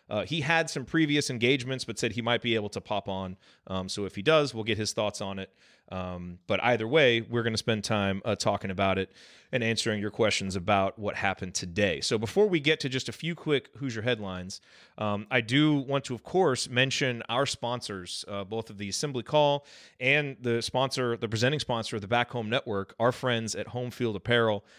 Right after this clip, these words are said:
uh, who has the largest collection of vintage I U apparel that you're gonna find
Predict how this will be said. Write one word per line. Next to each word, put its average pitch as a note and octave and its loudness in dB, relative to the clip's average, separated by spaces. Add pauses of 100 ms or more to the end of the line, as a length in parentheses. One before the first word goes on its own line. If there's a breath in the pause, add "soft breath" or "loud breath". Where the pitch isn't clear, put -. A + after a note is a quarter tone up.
(200 soft breath)
uh, G#2 -2
who A#2 -2
has A#2+ 4
the A#2 0
largest D#3+ 4
collection D3 2
of A#2 -2
vintage C3+ -6
I B2+ 2
U B2+ 0
apparel B2 2
that G#2 -4
you're A2 -2
gonna A2 -4
find F#2+ -6